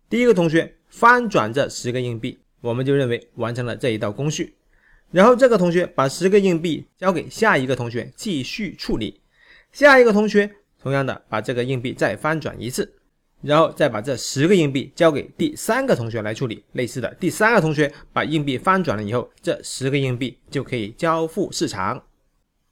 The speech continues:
好，这是第一轮。第二轮的做法就不一样了，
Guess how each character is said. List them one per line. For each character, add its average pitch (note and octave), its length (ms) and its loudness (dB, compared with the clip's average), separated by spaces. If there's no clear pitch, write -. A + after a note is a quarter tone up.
好， - 160 -12
这 - 100 -12
是 - 120 -16
第 A#2+ 260 -6
一 G#2 60 -10
轮。 G2+ 240 -12
第 C#4 140 8
二 C4+ 100 10
轮 A3 160 10
的 A#3+ 80 8
做 A3 180 8
法 D#3 120 4
就 F#3 100 2
不 G#3 180 -2
一 C#3 120 4
样 G#3 200 4
了， A#2+ 140 -6